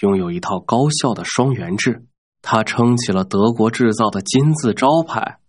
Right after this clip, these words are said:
在中国政策制定者眼中，这是最完美的参照系。研讨会上的愿景总是很诱人，似乎只要把一半孩子送进职校，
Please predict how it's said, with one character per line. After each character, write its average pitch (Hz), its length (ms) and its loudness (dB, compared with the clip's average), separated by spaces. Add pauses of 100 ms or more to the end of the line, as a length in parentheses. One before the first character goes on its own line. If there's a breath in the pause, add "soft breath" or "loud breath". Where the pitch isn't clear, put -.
(140)
在 180 200 0
中 190 260 2
国 156 180 2
政 165 220 2
策 160 160 0
制 175 200 2
定 165 160 4
者 120 120 2
眼 104 260 0
中， 107 260 0 (280 loud breath)
这 90 240 -4
是 - 220 -10
最 175 420 2
完 95 320 -2
美 95 160 -4
的 90 120 -8
参 92 260 -4
照 90 160 -4
系。 - 300 -6 (680 loud breath)
研 95 180 0
讨 104 220 -2
会 101 180 0
上 95 140 -2
的 98 80 0
愿 104 240 0
景 92 320 -6
总 87 320 -4
是 - 160 0
很 180 220 -4
诱 98 180 0
人， 85 280 -6 (300)
似 - 240 0
乎 127 320 2
只 113 140 0
要 113 140 4
把 101 140 -2
一 92 160 -2
半 139 200 0
孩 95 160 -4
子 95 100 -4
送 101 180 0
进 95 140 -2
职 92 140 -4
校， 92 260 -2